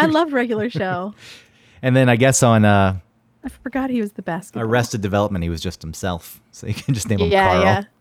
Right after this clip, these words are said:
Speaker 1: Wasn't he, like, a security guy?
Speaker 2: No, he was, like, I
Speaker 1: That
Speaker 2: think
Speaker 1: was
Speaker 2: he
Speaker 1: also an actor.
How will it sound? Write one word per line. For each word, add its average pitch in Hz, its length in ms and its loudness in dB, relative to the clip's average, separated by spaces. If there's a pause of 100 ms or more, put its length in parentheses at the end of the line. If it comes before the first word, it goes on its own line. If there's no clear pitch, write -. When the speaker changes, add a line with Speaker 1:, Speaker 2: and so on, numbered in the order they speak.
(240)
Speaker 1:
Wasn't 294 200 2
he, 415 120 0
like, 381 160 2
a 359 60 -2
security 311 520 -4
guy? 330 440 0 (760)
Speaker 2:
No, 180 160 4
he 180 60 6
was, 175 180 0
like, 165 120 2
I 160 80 6
Speaker 1:
That 285 60 4
Speaker 2:
think 277 120 4
Speaker 1:
was - 80 4
Speaker 2:
he 269 60 6
Speaker 1:
also 285 260 4
an 277 100 4
actor. 226 560 -6